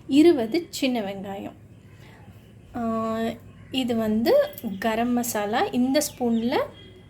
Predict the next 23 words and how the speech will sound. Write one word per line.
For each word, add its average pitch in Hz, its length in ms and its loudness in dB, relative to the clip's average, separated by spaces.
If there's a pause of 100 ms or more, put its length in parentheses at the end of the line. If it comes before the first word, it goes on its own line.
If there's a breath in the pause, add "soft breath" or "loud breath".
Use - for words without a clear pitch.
(120)
முக்கா 247 340 0
ஸ்பூன் 262 380 -4
கரம் 220 300 -2
மசாலா, 214 580 -4 (600 loud breath)
நார்மல் 262 680 2 (180)
முக்கா 247 260 -2
ஸ்பூன் 240 400 -2 (100)
சில்லி 214 320 -2
பவுடர். 208 460 0 (360 loud breath)
இது 311 200 -2
வந்து 233 380 0
காஷ்மீரி, 262 720 -4 (140)
ஹாஃப் 254 180 0
ஸ்பூன் 339 420 -4 (160)
காஷ்மீரி 240 680 -2
சில்லி 202 200 -6
பவுடர். 202 340 -4 (560 loud breath)
இது 277 300 -2
வந்து 247 520 -2 (360)
ஒரு 214 640 -4
கப், 370 200 -4 (540)
ஆ, 220 300 -8
புதினா 247 680 -2